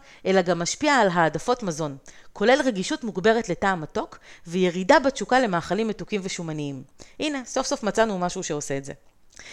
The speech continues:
ההורמון ג'י אל פי וואן משתחרר במעי מתאי הטעם הרגישים למתוק לאחר גירוי עם תרכובות מתוקות,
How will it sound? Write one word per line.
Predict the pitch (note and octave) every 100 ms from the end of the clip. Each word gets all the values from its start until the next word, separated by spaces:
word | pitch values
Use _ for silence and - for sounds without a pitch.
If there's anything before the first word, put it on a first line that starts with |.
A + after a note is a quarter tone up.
| - - -
ההורמון | F3+ G3 C#4 D4+
ג'י | G#3 A#3+
אל |
פי | A3+ A3+
וואן | D#3+ C3 D#3+ - - -
משתחרר | G3 - F#3 B3+ C#4
במעי | A#3 F#3+ A3 G#3
מתאי | F3+ - E3+ G#3+
הטעם | F#3+ G#3 F#3
הרגישים | D#3+ D#3 D#3 - G#3+
למתוק | F3+ D#3 G3 E3+ -
לאחר | F#3 D#3+ G#3 G3
גירוי | F3 E3+ G3+
עם | F#3
תרכובות | E3+ C#3+ D#3 E3+ F3
מתוקות, | - - C3 -